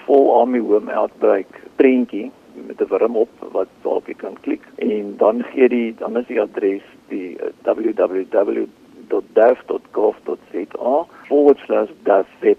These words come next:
drie forward slash newsroom en dan forward slash media release Vol Army. Ek dink die belangrikste vir, vir Suid-Afrika is dat ons hierdie pes nie moet onderskat nie. Ehm, ons het nou twee seisoene oorleef met die pes, waar,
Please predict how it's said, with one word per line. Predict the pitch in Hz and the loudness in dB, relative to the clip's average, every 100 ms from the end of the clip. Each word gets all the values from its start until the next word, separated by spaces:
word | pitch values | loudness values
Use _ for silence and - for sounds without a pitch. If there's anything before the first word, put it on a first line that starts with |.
| _ | _
drie | 107 104 139 175 - | -6 -4 -4 -8 0
forward | 110 101 101 - | 2 2 -2 -2
slash | 104 98 | -2 -2
newsroom | 104 120 117 123 123 123 127 127 - | -6 -4 0 0 -2 -2 -4 -6 -12
en | - - | -16 -14
dan | - - - - | -12 -12 -14 -10
forward | 107 104 - | -6 -6 -6
slash | 101 98 - - | -6 -6 -10 -14
media | 104 113 120 | -6 2 2
release | 110 92 92 92 - | 2 -6 -10 -10 -4
Vol | 107 104 - | 0 0 0
Army. | 78 - - | -4 -6 -10
Ek | 175 | -4
dink | 247 | -2
die | 262 226 139 | -2 0 2
belangrikste | 113 131 143 - 139 - | 2 0 -2 -2 -4 -2
vir, | 131 123 - - - | -2 -2 -4 -12 -6
vir | - - - | -4 -6 -10
Suid-Afrika | - - - - - - 104 - - | -8 -4 -2 -4 -4 -4 -4 -4 -10
is | - - | -12 -8
dat | 127 - | -6 -4
ons | 117 120 - - - | -8 -8 -14 -20 -14
hierdie | 117 135 | -6 -4
pes | 165 139 131 | 0 0 0
nie | 165 | -4
moet | 143 107 | -6 -6
onderskat | 107 - - 98 - | -8 -10 0 0 0
nie. | - - _ - | -18 -18 _ -12
Ehm, | - 220 233 | -10 -10 -8
ons | 127 131 | -8 -8
het | 123 | -8
nou | 117 - | -8 0
twee | 151 151 | 0 2
seisoene | 135 - 131 127 110 | -2 -4 -6 -2 -2
oorleef | 104 110 87 95 104 - | -4 -6 -8 -6 -6 -6
met | 147 | -8
die | 151 - | -10 -6
pes, | 160 196 - - - | 0 0 0 -20 -6
waar, | 101 98 | -4 -2